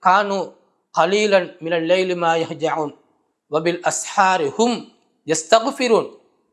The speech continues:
வஃபி அம்வாலிஹிம் ஹக்குன் லிஸ்ஸாயிலி வல் மஹ்ரூம்." அந்த முத்தகீன்கள்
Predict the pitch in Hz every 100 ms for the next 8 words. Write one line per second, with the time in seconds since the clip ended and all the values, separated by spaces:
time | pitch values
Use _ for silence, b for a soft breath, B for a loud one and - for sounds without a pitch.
0 | - 160 175 160 185 196 196 185 175 156
1 | 214 202 202 170 - _ _ _ - 147
2 | - 170 185 180 160 156 151 147 170 170
3 | - - _ _ _ _ - 156 170 170
4 | - 226 214 208 175 -